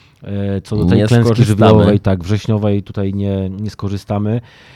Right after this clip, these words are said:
Speaker 1: E, ważne też, warto, e, zastanowić się zawsze przed zawarciem takiej, e, kategorycznej ugody z ubezpieczycielem.
Speaker 2: Mhm.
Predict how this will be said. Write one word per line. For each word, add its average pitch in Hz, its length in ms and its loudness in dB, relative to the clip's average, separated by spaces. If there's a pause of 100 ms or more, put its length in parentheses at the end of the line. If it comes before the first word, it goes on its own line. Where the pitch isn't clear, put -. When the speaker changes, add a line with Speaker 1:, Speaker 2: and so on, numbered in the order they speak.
(280)
Speaker 1:
E, 104 280 0
ważne 139 400 0
też, 143 260 -2 (100)
warto, 127 680 0 (500)
e, 117 40 0
zastanowić 120 600 0
się 117 120 -4
zawsze 113 360 -2
przed 110 260 -4
zawarciem 113 460 2
takiej, 107 480 0 (220)
e, - 40 0
kategorycznej 113 720 0
ugody 104 420 0
z 92 80 -6
ubezpieczycielem. 101 840 -2 (120)
Speaker 2:
Mhm. 90 360 -4